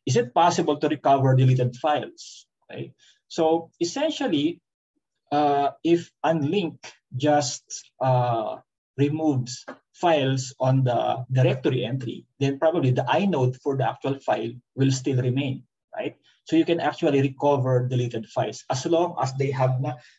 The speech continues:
the data blocks for that particular file have not been,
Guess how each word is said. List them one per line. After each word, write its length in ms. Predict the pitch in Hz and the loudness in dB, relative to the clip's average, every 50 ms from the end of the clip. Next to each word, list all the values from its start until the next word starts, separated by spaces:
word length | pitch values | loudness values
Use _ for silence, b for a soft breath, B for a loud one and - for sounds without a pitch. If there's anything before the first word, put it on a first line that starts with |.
| B _ | B _
the 140 | 123 135 131 | -2 0 2
data 320 | 131 151 165 175 170 208 185 | 4 6 4 4 4 2 0
blocks 840 | 165 151 151 139 135 - - _ _ - - - - - - - _ _ | 2 2 2 2 2 0 -6 _ _ -12 -12 -12 -12 -12 -16 -20 _ _
for 140 | 165 156 143 | 0 2 2
that 200 | 151 151 - - | 2 0 0 0
particular 580 | 151 135 - - 135 127 - - 123 120 123 | -2 -2 -2 -4 -6 -6 -4 -2 -2 -2 -2
file 460 | 123 - - 165 135 117 117 113 117 123 131 - _ _ _ _ _ _ _ _ _ _ | -4 -4 -2 0 0 0 0 0 -2 -4 -6 -10 _ _ _ _ _ _ _ _ _ _
have 320 | - - 135 131 127 127 139 | -2 0 2 2 2 2 2
not 380 | 147 147 143 147 - - - | 2 2 0 0 -2 -6 -8
been, 380 | 117 123 123 123 127 131 135 | -6 -4 -4 -2 -2 -2 -4